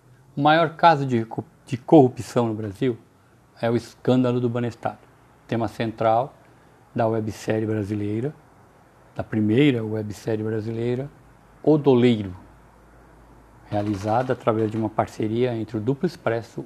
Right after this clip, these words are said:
e a Gazeta Revolucionária. Esse escândalo, também conhecido como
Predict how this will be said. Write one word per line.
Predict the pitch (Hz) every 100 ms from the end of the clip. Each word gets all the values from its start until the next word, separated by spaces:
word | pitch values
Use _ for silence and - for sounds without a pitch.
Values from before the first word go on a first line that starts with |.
| -
e |
a | 117
Gazeta | 117 104 117 117
Revolucionária. | 110 107 131 120 110 131 107 104 - _ _ _ _ _ _ _ _ _ _ -
Esse | - 147
escândalo, | - 180 160 110 107 -
também | 120 127
conhecido | 131 127 113 135 123
como | - 113 104